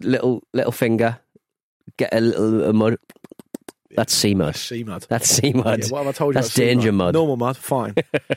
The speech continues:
Speaker 2: Um, she would have grounded me for a minimum of a week.
Speaker 1: Yeah.
Speaker 2: My dad didn't.
Speaker 1: And you would have
Speaker 2: doctor.
Speaker 1: deserved it.
Speaker 2: I probably would have,
Speaker 1: Dangerous,
Speaker 2: yeah.
Speaker 1: dangerous little boy.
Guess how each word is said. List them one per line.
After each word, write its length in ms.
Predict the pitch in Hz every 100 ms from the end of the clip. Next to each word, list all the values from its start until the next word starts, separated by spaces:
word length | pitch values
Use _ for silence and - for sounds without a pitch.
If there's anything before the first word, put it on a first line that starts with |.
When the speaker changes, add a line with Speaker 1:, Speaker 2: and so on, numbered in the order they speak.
| - 147 -
Speaker 2:
Um, 320 | 147 143 143
she 120 | 190
would 100 | 202
have 60 | 160
grounded 300 | 180 180 156
me 80 |
for 120 | 139 156
a 60 |
minimum 320 | 151 151 143 135
of 80 | 131
a 60 |
week. 300 | 117 113 -
Speaker 1:
Yeah. 220 | 110 101 98
Speaker 2:
My 80 | 131
dad 240 | 131 139 131
didn't. 80 | 143
Speaker 1:
And 60 |
you 60 | 175
would 100 | 214
have 80 | 202
Speaker 2:
doctor. 120 | 190
Speaker 1:
deserved 260 | 220 208
it. 160 | 147 80 _ _ -
Speaker 2:
I 80 | 254
probably 320 | 247 254 202
would 100 | 165
have, 140 | 139 120 -
Speaker 1:
Dangerous, 180 | 147
Speaker 2:
yeah. 120 | 151 -
Speaker 1:
dangerous 300 | 165 156 151
little 160 | 147
boy. 260 | 127 127